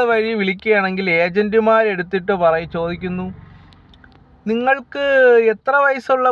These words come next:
കുട്ടികളെയാണ് വേണ്ടത്? കോളേജ് സ്റ്റുഡൻറ്റിനെ വേണമോ അതോ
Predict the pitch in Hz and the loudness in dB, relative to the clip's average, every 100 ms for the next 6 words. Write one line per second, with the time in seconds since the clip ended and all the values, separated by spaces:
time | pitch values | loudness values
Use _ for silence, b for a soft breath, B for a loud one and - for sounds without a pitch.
0 | 226 226 202 233 240 233 226 220 208 208 | -2 -6 -4 0 2 2 2 0 0 -2
1 | 208 208 - - 175 185 214 233 277 226 | -2 -4 -6 -8 -2 0 2 0 -4 -10
2 | 269 254 254 262 262 254 233 233 233 233 | -2 0 -2 -4 0 2 4 4 2 2
3 | 254 262 226 233 | 2 2 4 4